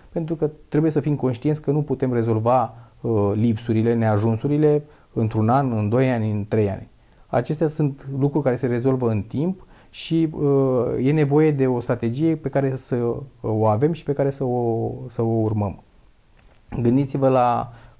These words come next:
doar la educație. Dacă ne uităm puțin ce se întâmplă în, în lume, vedem că deja,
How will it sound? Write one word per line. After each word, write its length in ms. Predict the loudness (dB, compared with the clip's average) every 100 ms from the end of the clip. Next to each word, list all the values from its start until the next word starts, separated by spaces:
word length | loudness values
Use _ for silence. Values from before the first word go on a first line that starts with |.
| -10 0
doar 160 | 2
la 100 | 2
educație. 640 | 2 0 -2 -6 -8 -16 -18 -20 -20 -8
Dacă 400 | -4 -2 -2 2 4 6 4 2 -2 -10 -4
ne 180 | 2
uităm 340 | 2 2 2 0
puțin 280 | -2 -2 -2
ce 100 | -2
se 120 | -4
întâmplă 360 | -2 -2 2
în, 140 | 2 2 0 -2 0
în 160 | 2 2
lume, 440 | 2 0 -4 -6 -12 -20 _
vedem 300 | -2 0 -2
că 360 | 2 2 4 2
deja, 640 | 0 0 0 0 -2 -6